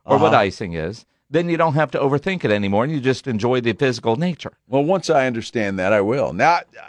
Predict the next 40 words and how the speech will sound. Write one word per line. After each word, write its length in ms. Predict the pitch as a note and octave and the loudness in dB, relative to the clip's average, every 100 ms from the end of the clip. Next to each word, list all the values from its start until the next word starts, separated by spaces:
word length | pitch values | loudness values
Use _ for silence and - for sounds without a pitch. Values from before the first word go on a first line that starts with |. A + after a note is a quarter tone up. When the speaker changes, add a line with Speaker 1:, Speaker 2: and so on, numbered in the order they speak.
| - | -6
Speaker 2:
I 120 | D3+ | -4
do 280 | D#3+ E3+ G3+ | 0 0 0
enjoy 320 | D#3+ C3+ C3 | -2 0 0
playoff 480 | A2 C3+ C3 C3 G2+ | 2 2 4 4 2
hockey. 400 | F2 D#2+ - G#2 | -2 -2 -2 0
I'll, 100 | G2+ D2 A2 | 2 2 0
I'll 40 | G#2 | 0
admit 200 | G#2 A2+ | -2 -4
Speaker 1:
Oh, 80 | F2+ | -2
Speaker 2:
that. 160 | D#2 | 0
Speaker 1:
yeah, 160 | G2 E2+ | 0 0
yeah. 160 | F2 D#2 _ _ _ | -6 -12 _ _ _
Speaker 2:
'Cause 120 | B2+ | -2
that's 200 | C#3 D3 | -2 -2
pretty 280 | - B2+ G#2+ | -4 -4 -4
intense. 480 | F2+ E2+ E2+ C2+ G2+ | -8 -6 -8 -6 -2
Speaker 1:
Dude, 220 | G2 F2+ | 0 0
it's, 300 | D#2+ D#2+ - - | -2 -6 -16 -10
yeah. 220 | D#2+ D#2 _ _ _ _ _ _ _ _ _ _ _ _ _ _ _ | -10 -10 _ _ _ _ _ _ _ _ _ _ _ _ _ _ _
Yeah. 120 | - - _ _ _ _ | -20 -20 _ _ _ _
Speaker 2:
Yeah. 200 | D#2 - _ _ - _ _ _ _ _ _ _ _ _ _ _ _ _ _ _ _ _ _ _ | -6 -6 _ _ -20 _ _ _ _ _ _ _ _ _ _ _ _ _ _ _ _ _ _ _
Got 120 | - | -6
a 40 | - | -6
friend 260 | A#2+ B2 | -4 -2
of 80 | G#2 | -2
mine 220 | F#2+ F#2+ | -2 -2
that's 200 | F#2+ - | -4 -8
a 80 | F2+ | -12
big 420 | E2 E2+ A#2+ B2+ | -12 0 0 0
Las 380 | G2+ G2 G2 G#2+ | -2 2 2 2
Vegas 400 | - A2 G#2 D#2+ | 0 -2 -2 -8
Knights 640 | F2 F#2+ G2+ F#2+ - - _ _ _ | -8 -6 -6 -8 -16 -20 _ _ _
fan. 420 | E2 D2+ C#2+ C#2+ _ _ | -12 -12 -14 -20 _ _
Speaker 1:
Really? 600 | C3+ D#3+ F3 F3+ C3+ E2+ C#2 | -2 2 4 4 2 0 0
Speaker 2:
Yeah, 400 | A#2 D#3+ D3+ G2 | 2 4 2 -2
believe 340 | F2+ A#2+ C#3 | -2 -2 0
it 80 | C3 | -2
or 60 | B2+ | 0
not. 280 | C3 - | 2 2
Well, 320 | E3 F3 C3+ | 2 2 2